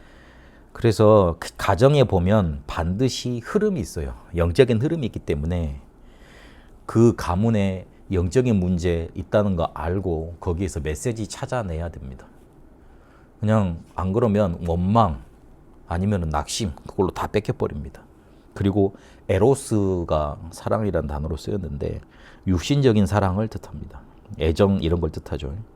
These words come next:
근데 정말로 사랑한다는 거는 그 사람을 이해하는 거예요.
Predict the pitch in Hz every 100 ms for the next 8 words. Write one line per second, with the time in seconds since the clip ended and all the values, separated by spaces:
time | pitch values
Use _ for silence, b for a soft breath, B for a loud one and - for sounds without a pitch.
0 | B B B B B B 113 98 98 -
1 | - 98 117 127 120 120 123 120 - B
2 | - 151 156 147 135 117 95 82 85 104
3 | 87 71 62 - b b - 104 131 117
4 | 95 107 117 101 82 64 57